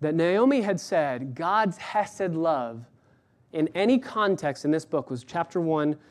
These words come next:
verse eight. Naomi said to her two daughters-in-law, after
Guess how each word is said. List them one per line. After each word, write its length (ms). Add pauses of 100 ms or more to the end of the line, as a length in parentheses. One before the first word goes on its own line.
(400)
verse 380
eight. 360
Naomi 380
said 240
to 60
her 100
two 200
daughters-in-law, 680 (540)
after 640